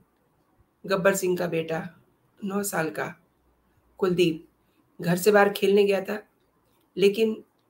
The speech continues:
फिर वो लौटा नहीं। सब जगह उसकी तलाश होती है, कहीं नहीं मिलता। गली मोहल्ले में जो जानने वाले उसके दोस्त थे, वहाँ देखा जाता है उसको, रिश्तेदारी में उसकी ढूंढ मचती है, कहीं नहीं मिलता।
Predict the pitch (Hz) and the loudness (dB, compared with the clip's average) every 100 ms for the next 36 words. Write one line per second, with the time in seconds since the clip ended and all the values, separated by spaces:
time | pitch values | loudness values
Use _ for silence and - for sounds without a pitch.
0 | _ - 208 185 165 139 107 - 143 - | _ -4 -2 -2 -2 -4 -8 -16 -18 -20
1 | _ _ _ _ _ _ - _ _ _ | _ _ _ _ _ _ -20 _ _ _
2 | _ - 208 202 220 220 214 220 185 180 | _ 0 2 6 6 6 2 0 2 2
3 | 196 202 196 202 196 196 _ _ _ _ | 2 0 -2 -2 -4 -8 _ _ _ _
4 | _ _ _ _ _ _ - _ _ _ | _ _ _ _ _ _ -20 _ _ _
5 | _ _ _ 180 202 214 208 196 185 185 | _ _ _ 0 4 6 4 2 -2 -6
6 | 196 _ _ _ _ _ _ _ _ _ | -8 _ _ _ _ _ _ _ _ _
7 | _ - 170 185 180 180 190 185 185 175 | _ -2 0 2 2 0 0 0 0 2
8 | 160 165 190 190 185 180 - 175 - 170 | 2 2 2 0 0 -2 -4 -10 -6 -4
9 | 180 208 208 - 180 165 165 190 190 175 | 2 2 0 -4 -4 -2 -2 -2 0 0
10 | 175 175 165 170 165 165 - 175 - _ | 2 0 0 -2 -2 -6 -8 -8 -8 _
11 | _ _ 190 185 180 180 185 214 214 208 | _ _ -2 0 2 4 4 6 8 6
12 | 202 - - - 175 - 185 156 180 180 | 6 -2 -14 -12 -10 -4 -2 0 2 0
13 | 165 - 160 160 - _ _ _ _ - | -2 -4 -2 -2 -6 _ _ _ _ -6
14 | 180 185 170 147 - - - | -2 0 0 -2 -6 -16 -20